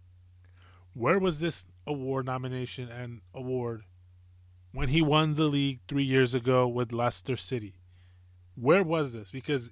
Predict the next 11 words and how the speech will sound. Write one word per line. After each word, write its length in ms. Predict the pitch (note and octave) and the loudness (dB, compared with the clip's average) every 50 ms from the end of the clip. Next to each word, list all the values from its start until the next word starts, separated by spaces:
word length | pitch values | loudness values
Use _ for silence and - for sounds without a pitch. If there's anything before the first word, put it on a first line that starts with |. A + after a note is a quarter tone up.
| - | -10
in 220 | - D#3+ F#3 G3 G3 | -6 -4 -4 -2 0
that 220 | F#3+ F#3 F#3 F#3 - - | 0 0 0 -2 -6 -16
season, 500 | - - - - F3+ F3 D3 B2+ A#2+ A#2 | -16 -14 -10 -8 -6 -6 -6 -6 -6 -4
he 140 | C#3 F#3+ | -2 0
was 180 | A3 G3+ D#3 - - - - - - - - - - - - - | 0 0 -2 -2 -8 -20 -20 -20 -20 -20 -20 -20 -20 -14 -6 -4
arguably 540 | E3+ F#3+ F#3+ D3+ D#3 D#3 C#3 C3+ A#2+ G#2 - - | -2 -2 0 0 0 -2 -2 -2 -4 -6 -8 -10
top 300 | - - F3 E3+ E3 - - - | -4 -2 0 0 -2 -2 -6 -4
three, 320 | E3 D#3+ D#3+ D#3+ D3+ D3 - - - | -2 -2 -2 -2 -4 -8 -10 -14 -16
top 280 | - - E3 D#3+ - | -8 -8 -8 -8 -8
two 200 | - - F3+ F3+ D#3 | -8 -8 -6 -6 -2
goalkeepers 680 | C#3 D3+ D#3+ D3 - D#3+ D3 - - C#3 C3 A#2+ - | 0 0 0 0 0 -4 -6 -6 -4 -6 -6 -6 -8